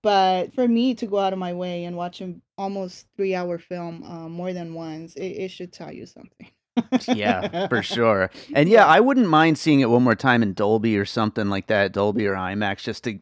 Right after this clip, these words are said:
Speaker 2: to get that, uh, that car chase scene in a-,
Speaker 1: Oh,
Speaker 2: again, because,
Speaker 1: man.
Speaker 2: yeah, you're right. That is, oh man, that was really great.
Speaker 1: Yes, you, if, if, if you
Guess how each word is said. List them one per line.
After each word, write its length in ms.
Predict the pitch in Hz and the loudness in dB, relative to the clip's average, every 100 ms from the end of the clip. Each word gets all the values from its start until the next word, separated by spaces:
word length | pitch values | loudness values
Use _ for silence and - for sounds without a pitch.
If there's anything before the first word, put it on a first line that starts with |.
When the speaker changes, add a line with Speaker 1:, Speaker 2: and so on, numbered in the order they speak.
| - | -10
Speaker 2:
to 100 | 110 | -6
get 260 | 107 - | -4 -2
that, 220 | 107 101 | -2 0
uh, 280 | 98 95 95 | 0 -2 -2
that 180 | 95 95 | -4 -4
car 240 | - 98 | -2 -2
chase 320 | 101 - 90 - | -2 -6 -8 -10
scene 300 | 104 92 90 | -10 -8 -8
in 380 | 87 87 87 - | -10 -10 -12 -8
a-, 240 | 101 - | -6 -6
Speaker 1:
Oh, 40 | 104 | -6
Speaker 2:
again, 440 | 92 95 92 92 | -6 -6 -6 -6
because, 340 | 92 92 101 | -6 -4 -4
Speaker 1:
man. 60 | 95 | -2
Speaker 2:
yeah, 60 | 101 | -2
you're 180 | 95 104 | -2 -2
right. 200 | 104 - | -2 -2
That 280 | 117 113 98 | 0 0 -2
is, 300 | 98 90 - - _ _ _ _ _ | -6 -12 -20 -20 _ _ _ _ _
oh 200 | 120 123 | 2 2
man, 220 | 101 90 | 2 -4
that 140 | 90 87 | -6 -8
was 100 | - | -10
really 260 | - - - | -10 -12 -10
great. 340 | - - - _ _ _ _ 196 | -12 -10 -12 _ _ _ _ -6
Speaker 1:
Yes, 640 | 208 220 226 226 214 - | 2 4 6 6 4 -2
you, 320 | 226 240 247 - | -2 0 0 0
if, 160 | 262 | -2
if, 240 | 226 269 226 | 0 0 2
if 160 | 277 214 | 2 2
you 360 | 247 269 208 | 2 2 0